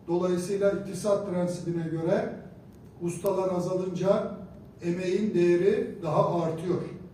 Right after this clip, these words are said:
Bizim hiç vakit geçirmeden çocuklarımıza sade terzilik değil, bu kitabı terzilik üzerinden anlattık örnek olarak. Ancak günlük yaşamda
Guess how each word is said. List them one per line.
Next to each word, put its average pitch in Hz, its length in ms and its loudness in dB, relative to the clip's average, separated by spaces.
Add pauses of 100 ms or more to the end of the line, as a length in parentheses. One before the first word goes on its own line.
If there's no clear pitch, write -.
(580)
Bizim 185 500 0 (840)
hiç 208 220 -4
vakit - 300 -2
geçirmeden 196 840 0
çocuklarımıza 175 1000 -2 (400)
sade 220 480 4
terzilik 165 540 -2
değil, 175 340 0 (460)
bu 196 80 -8
kitabı 180 560 -2 (380)
terzilik 190 500 -2
üzerinden 165 540 -2
anlattık 170 560 -2
örnek 165 520 -2
olarak. 151 400 -2 (380)
Ancak 196 580 0 (340)
günlük 208 360 -2
yaşamda 196 640 0